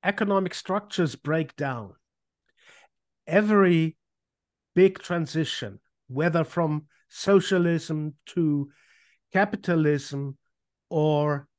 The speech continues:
or from capitalism to socialism, leads to a reduction of economic output. There is no other way.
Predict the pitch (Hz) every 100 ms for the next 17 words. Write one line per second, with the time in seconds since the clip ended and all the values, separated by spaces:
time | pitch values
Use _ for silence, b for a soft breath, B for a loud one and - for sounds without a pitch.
0 | _ _ _ _ _ _ - 165 147 143
1 | 139 - - 151 143 135 165 170 - 160
2 | 151 139 123 131 123 131 - 240 - 147
3 | 131 120 139 135 - _ _ _ _ _
4 | _ 135 156 180 160 156 - - - _
5 | _ _ _ _ - 185 165 151 147 139
6 | _ _ _ _ _ _ - 156 147 147
7 | 160 156 - - 147 135 131 _ _ -
8 | 147 147 - 147 135 127 127 135 - -
9 | 82 _ _ _ _ _ _ _ _ -
10 | 143 139 160 165 156 147 131 127 117 95